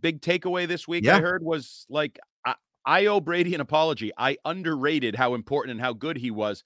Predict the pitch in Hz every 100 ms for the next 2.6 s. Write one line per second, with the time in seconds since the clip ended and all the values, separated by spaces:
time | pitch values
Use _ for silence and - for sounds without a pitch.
0 | _ _ _ 90 92 302 165 147 107 110
1 | 101 - 98 107 214 _ _ _ 254 -
2 | 247 - 185 214 185 190